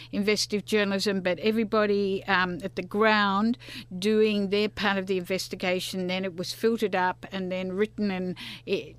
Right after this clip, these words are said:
you know, in Washington probably, um, and, uh, published. So it's, they've got quite a long,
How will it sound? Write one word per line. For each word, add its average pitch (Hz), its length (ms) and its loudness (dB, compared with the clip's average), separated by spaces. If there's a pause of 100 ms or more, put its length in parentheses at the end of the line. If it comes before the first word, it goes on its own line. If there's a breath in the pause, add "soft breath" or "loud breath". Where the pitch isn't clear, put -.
(120)
you 196 220 2
know, 170 40 0
in 208 220 2
Washington 202 460 0
probably, 208 500 4
um, 185 400 2 (100)
and, 190 400 2
uh, 185 260 4
published. 180 360 2
So 214 180 4
it's, 208 340 -2
they've 226 180 -2
got 285 240 0
quite 240 360 2
a 208 80 2
long, 196 480 2